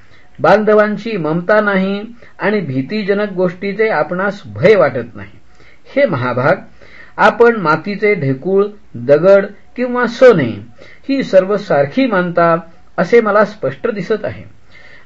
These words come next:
अविनाशी व आमय रहित अशा मोक्षमार्गाकडे आपली बुद्धी स्थिर झाली आहे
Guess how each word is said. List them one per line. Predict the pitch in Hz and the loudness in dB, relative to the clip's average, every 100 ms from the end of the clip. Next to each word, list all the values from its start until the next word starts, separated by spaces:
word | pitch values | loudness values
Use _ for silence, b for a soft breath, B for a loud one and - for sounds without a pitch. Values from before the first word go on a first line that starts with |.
| - | -2
अविनाशी | 175 226 220 214 214 226 226 240 B - | 0 2 0 -2 -4 -8 -8 -12 B -6
व | 175 202 - | 0 0 0
आमय | 143 160 202 220 220 214 - - - - - | 0 0 2 2 2 -2 -12 -20 -20 -20 -10
रहित | 180 202 208 240 240 - - | 0 2 2 2 0 -6 -8
अशा | 160 190 214 | -8 0 0
मोक्षमार्गाकडे | 160 131 143 143 220 214 196 196 196 196 185 170 160 - - - - - - - - | 0 -2 -4 -2 -4 -2 0 2 0 0 0 2 0 -6 -20 -20 -20 -20 -20 -18 -2
आपली | 160 165 208 | 0 0 -2
बुद्धी | 180 165 175 190 | -2 -4 -4 -4
स्थिर | - - 180 | -6 -4 0
झाली | 208 175 185 | 2 2 2
आहे | 170 160 170 170 | 2 2 2 0